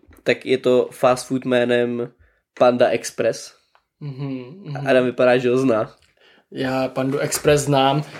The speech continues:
Speaker 2: ale s Ondrou jsme se shodli na tom, že Chipotle je lepší. Tak jsme
Speaker 1: No,
Speaker 2: tak
Speaker 1: já bych se chtěl shodnout na tom, že by si měli určitě místní fast foody inspirovat Pandou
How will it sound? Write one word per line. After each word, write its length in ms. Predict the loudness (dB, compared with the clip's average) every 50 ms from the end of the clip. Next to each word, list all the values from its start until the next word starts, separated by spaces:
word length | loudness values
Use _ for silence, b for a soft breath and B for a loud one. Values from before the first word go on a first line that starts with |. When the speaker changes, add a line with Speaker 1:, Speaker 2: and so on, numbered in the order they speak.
| B B
Speaker 2:
ale 180 | -2 -2 -2
s 60 | -2 -4
Ondrou 320 | -4 -2 -2 -2 -4 -4
jsme 160 | -6 -6 -6
se 160 | -4 -2 -2
shodli 280 | -2 -2 -2 -2 0 0
na 100 | 0 0
tom, 180 | 0 0 0 2
že 180 | 2 2 2
Chipotle 640 | 0 -2 -2 0 2 2 2 2 2 2 0 2 2
je 260 | 2 2 2 2 0 0
lepší. 440 | -2 -2 -4 -6 -8 -10 -12 -14 -18 B B B B B B B B B B B -18 B B B
Tak 100 | B -6 0
jsme 80 | 2
Speaker 1:
No, 140 | 4 4 4
Speaker 2:
tak 140 | 4 2 2
Speaker 1:
já 140 | 4 4 4
bych 140 | 2 2 2
se 100 | 2 2
chtěl 140 | 2 0
shodnout 280 | 0 0 -2 0 0 2
na 140 | 2 2 2
tom, 200 | 2 0 0 2
že 140 | 2 0 0
by 120 | 0 -2
si 140 | -6 -4 -2
měli 220 | 0 2 2 2 0
určitě 520 | -2 -6 -8 -10 -8 -2 0 0 0 0 0
místní 340 | -4 -4 -4 -2 -2 0 2
fast 300 | 2 2 2 0 -2 -4
foody 200 | -4 -2 -2 -2
inspirovat 500 | -2 -4 -4 -2 -2 2 2 2 0 2
Pandou 540 | 0 0 0 0 -2 -2 -2 -2 -4 -6